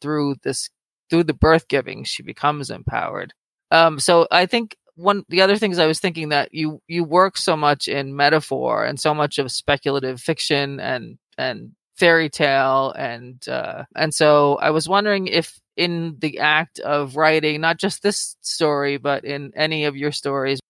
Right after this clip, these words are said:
are you a planner or a pantser, right? So are you someone who plans or are you someone who flies by the seat of your pants? I'll ask you that one first.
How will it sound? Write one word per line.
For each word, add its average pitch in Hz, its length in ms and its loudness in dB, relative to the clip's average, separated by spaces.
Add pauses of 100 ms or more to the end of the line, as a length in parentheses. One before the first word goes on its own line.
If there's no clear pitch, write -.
are 156 140 2
you 151 140 -2
a 156 60 0
planner 156 800 2 (340)
or 135 180 -4
a - 60 -8
pantser, 147 720 0 (240)
right? 143 320 -2 (360)
So 156 280 2
are 151 120 6
you 160 120 2
someone 160 320 0
who 160 80 -2
plans 160 520 2
or 156 80 4
are 156 40 0
you 151 120 -4
someone 151 440 -2
who 147 280 -2 (160)
flies 147 380 4
by 143 160 0
the 135 100 -8
seat 147 300 -2
of 135 100 -4
your 127 180 -10
pants? 127 440 0
I'll 131 140 2
ask 131 240 0
you 139 80 -4
that 107 160 -2
one 131 140 -10
first. - 520 -8